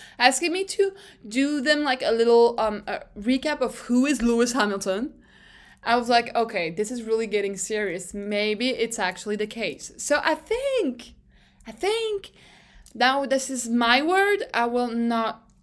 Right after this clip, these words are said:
I will not go confirming anything because who am I to know? Unfortunately, I don't know Lewis Hamilton. Um, I wish I w-, <laughs> I wish I did. Um,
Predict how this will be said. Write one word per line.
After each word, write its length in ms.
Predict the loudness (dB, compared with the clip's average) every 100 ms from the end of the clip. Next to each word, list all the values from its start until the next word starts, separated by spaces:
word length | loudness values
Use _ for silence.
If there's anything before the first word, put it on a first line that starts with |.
| _ _ _ _ _ _ _ _ _ -16
I 160 | -12 -10
will 160 | -8
not 400 | -6 -6 -8 -8
go 600 | -6 -2 -2 -2 -6 -10 -20 _ _ _ _
confirming 760 | -12 -12 -10 -8 -6 -8 -10 -10
anything 560 | -6 -4 -2 -2 -2 -2
because 440 | -8 -6 -6 -8 _ _ -4
who 140 | 0
am 140 | 0 0
I 140 | -2
to 140 | -4 -6
know? 380 | -4 -6 -8 -16 _ _ -20 _ -10
Unfortunately, 800 | -6 -2 -4 -4 -6 -2 -2
I 220 | -2 -4 -4
don't 380 | -2 -2 0
know 180 | 0 2
Lewis 320 | 0 0 -2
Hamilton. 600 | -6 -6 -6 -4 -4 -6 -10 -20 -20 -20 -20 _ _ _ _ -12
Um, 500 | -6 -4 -6 -8 -6
I 120 | -6
wish 300 | -4 -4 -4
I 60 | -6
w-, 200 | -6 -8 -10 -10 -12
<laughs> 300 | -20 -20 -14
I 60 | -10
wish 260 | -8 -4
I 120 | -4
did. 480 | -4 -4 -4 -6 -10 -20 _ _ -20 -20 _ _ -8
Um, 840 | -6 -4 -4 -6 -8 -8 -8 -12